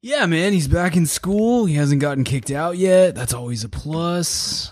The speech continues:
Um, he's, uh, he's, he's trucking right along. Yeah, it's, it's, it's been good. It's been good. We're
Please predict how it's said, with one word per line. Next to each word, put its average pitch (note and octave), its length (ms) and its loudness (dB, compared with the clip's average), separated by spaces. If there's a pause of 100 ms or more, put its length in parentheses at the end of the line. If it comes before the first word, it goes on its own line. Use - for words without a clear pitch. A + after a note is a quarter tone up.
Um, G#2 960 -2
he's, G#2 480 -2
uh, G2 540 -2
he's, A2 340 -4
he's A2 240 -4
trucking C#3+ 320 2
right D3+ 140 4
along. D#3+ 340 2
Yeah, C#3+ 240 0
it's, A#2 200 -12
it's, A2 200 -6
it's G#2+ 180 -8
been A#2+ 220 -6
good. D3 300 -4
It's - 100 -20
been A2 160 -6
good. B2+ 320 -4
We're A#2 220 -2